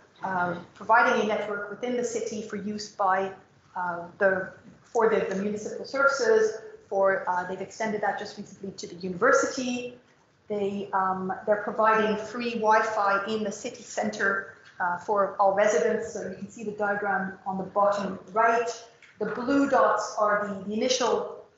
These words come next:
uh, Wi-Fi setup that, that was enabled,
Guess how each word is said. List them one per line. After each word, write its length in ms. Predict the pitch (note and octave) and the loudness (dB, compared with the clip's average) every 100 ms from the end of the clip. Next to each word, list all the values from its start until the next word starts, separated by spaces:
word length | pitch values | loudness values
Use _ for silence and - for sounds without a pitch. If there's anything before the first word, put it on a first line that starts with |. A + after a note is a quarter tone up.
| _ - - - | _ -20 -20 -8
uh, 220 | G3 F#3 F3+ | -4 -2 2
Wi-Fi 580 | G3+ A3+ A3 G3 F#3 | 4 4 4 2 2
setup 420 | F#3 A3 - F#3+ F#3 - | -2 -6 -4 -6 -10 -10
that, 180 | F#3 F3 | -8 -8
that 160 | F#3 | -4
was 180 | G3 G3 | -2 0
enabled, 380 | G3 G3 G3+ | -2 -4 -4